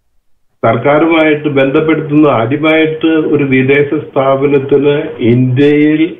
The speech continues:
എന്തെങ്കിലും, ഏഹ്, പ്രോജക്റ്റുകൾ സപ്പോർട്ട് ചെയ്യണമെങ്കിൽ ഞങ്ങളുടെ പാർട്ട്നേഴ്സ് അവിടുത്തെ ഹോം മിനിസ്ട്രിയിൽ രജിസ്റ്റർ ചെയ്തിരിക്കണം.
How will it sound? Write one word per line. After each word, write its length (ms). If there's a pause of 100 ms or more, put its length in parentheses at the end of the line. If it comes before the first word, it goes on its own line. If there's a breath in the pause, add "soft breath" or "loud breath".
(160)
എന്തെങ്കിലും, 920
ഏഹ്, 520 (160)
പ്രോജക്റ്റുകൾ 800
സപ്പോർട്ട് 600
ചെയ്യണമെങ്കിൽ 840 (540)
ഞങ്ങളുടെ 420
പാർട്ട്നേഴ്സ് 1040 (140)
അവിടുത്തെ 440
ഹോം 420
മിനിസ്ട്രിയിൽ 880 (120)
രജിസ്റ്റർ 640
ചെയ്തിരിക്കണം. 640